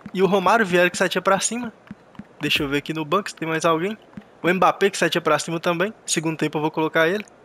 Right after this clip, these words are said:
Aqui, galera, o Timber fica desse jeito aqui quando ele vem com setinha máxima. Oitenta e sete de aceleração, oitenta e oito de velocidade, oitenta e quatro de resistência, oitenta e seis de talento defensivo. E aqui o Romário, quando vem set-, setado, né?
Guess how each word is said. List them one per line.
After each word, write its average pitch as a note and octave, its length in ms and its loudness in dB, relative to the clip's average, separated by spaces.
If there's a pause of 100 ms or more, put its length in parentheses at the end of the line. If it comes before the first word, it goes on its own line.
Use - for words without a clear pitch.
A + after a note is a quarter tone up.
(800)
Aqui, G#3+ 220 4
galera, F3+ 380 6
o A3 100 0
Timber A3 480 0 (460)
fica G3 260 2
desse F#3+ 260 2
jeito E3+ 240 2
aqui F#3+ 140 -4
quando F3+ 180 2
ele D#3 100 4
vem D#3+ 100 0
com - 80 -12
setinha E3+ 300 -2
máxima. G#3+ 460 0 (500)
Oitenta A3 300 0
e G3+ 40 2
sete F3+ 180 2
de F3 60 -2
aceleração, F3 800 2 (680)
oitenta F#3+ 380 2
e - 20 8
oito F3 120 6
de D#3 60 -8
velocidade, E3 520 2
oitenta F#3+ 260 -2
e F3 40 0
quatro E3 180 4
de D3 80 -4
resistência, D#3 540 -4
oitenta G3 240 -4
e F#3 60 2
seis E3 180 0
de - 60 -8
talento D#3 220 2
defensivo. D3+ 640 -6 (1120)
E G3 80 4
aqui A3 160 2
o B3 60 6
Romário, A#3+ 380 4
quando G#3+ 200 2
vem F#3+ 160 2
set-, - 300 -2
setado, A3 540 2
né? A#3+ 140 -6